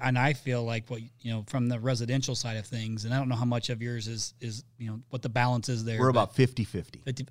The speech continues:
Speaker 1: so
Speaker 2: That's the model I like.
Speaker 1: Got it. So,
Speaker 2: Yes.
Speaker 1: um, so that nice, good little balance
Speaker 2: Yep.
Speaker 1: there, um, is sometimes it's gotta be tough because we, you know, like I have, um,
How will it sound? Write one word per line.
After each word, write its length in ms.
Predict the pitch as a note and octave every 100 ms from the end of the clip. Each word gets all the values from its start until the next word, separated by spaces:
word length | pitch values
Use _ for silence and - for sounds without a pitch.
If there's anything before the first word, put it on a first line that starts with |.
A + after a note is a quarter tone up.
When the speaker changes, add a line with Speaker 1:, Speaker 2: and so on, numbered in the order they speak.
| -
Speaker 1:
so 180 | - C3+
Speaker 2:
That's 220 | B2 B2+
the 80 | B2+
model 460 | G#2+ A2 G#2+ F#2+ -
I 180 | G2+
like. 380 | F2 C2 A1+ - -
Speaker 1:
Got 240 | A#2+ A2
it. 160 | G#2 -
So, 360 | - C3+ C3
Speaker 2:
Yes. 80 | -
Speaker 1:
um, 260 | C3 A#2+ A#2+
so 180 | - E3
that 180 | C#3+ C3
nice, 220 | B2+ B2 - C3
good 140 | C3+ B2
little 160 | A#2
balance 400 | G#2+ A#2 A2 G#2
Speaker 2:
Yep. 80 | A#2+
Speaker 1:
there, 220 | A2+ G#2+ - _ _ _ -
um, 440 | B2+ A2+ A2 G#2+ -
is 480 | D3 C#3 B2+ A#2 - _ _ _ _ _ _ _ _ _ -
sometimes 420 | - E3 C#3 B2+
it's 120 | B2+
gotta 180 | C3 A#2+
be 80 | A2
tough 360 | - A2+ G2+ -
because 260 | A#2 B2+ A2+
we, 220 | C3+ C3 - -
you 80 | A#2+
know, 60 | C3 B2+
like 180 | A#2+ C3
I 80 |
have, 400 | B2 B2+ B2 A2 - _ _ C3
um, 300 | G#2+ G2+ G2